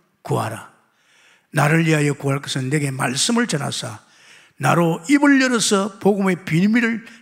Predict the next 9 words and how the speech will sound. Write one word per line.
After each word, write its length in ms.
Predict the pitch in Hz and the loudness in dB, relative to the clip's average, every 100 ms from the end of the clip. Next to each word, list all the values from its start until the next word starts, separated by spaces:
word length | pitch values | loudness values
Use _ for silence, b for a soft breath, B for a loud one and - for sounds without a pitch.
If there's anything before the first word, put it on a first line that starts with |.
| B | B
담대게 840 | - - 175 202 247 294 311 311 285 | -2 0 2 2 2 0 0 -2 -2
알리게 480 | - 254 226 214 190 | -2 -2 -4 -2 -4
하소서 600 | - 151 - 147 - 160 | -2 -4 -4 -6 -6 -6
할 160 | 135 | -6
것이니." 460 | 143 - 131 107 110 _ _ _ _ _ _ | -8 -8 -8 -14 -16 _ _ _ _ _ _
봐요. 240 | - 123 123 _ _ _ _ _ _ _ _ _ _ _ _ B B B B | -20 -20 -20 _ _ _ _ _ _ _ _ _ _ _ _ B B B B
아니, 220 | 190 180 | -2 -2
전쟁하는 720 | - 151 165 196 254 240 233 | -2 -4 -2 -2 0 0 -2
사람이, 480 | 156 135 123 110 | -4 -6 -8 -14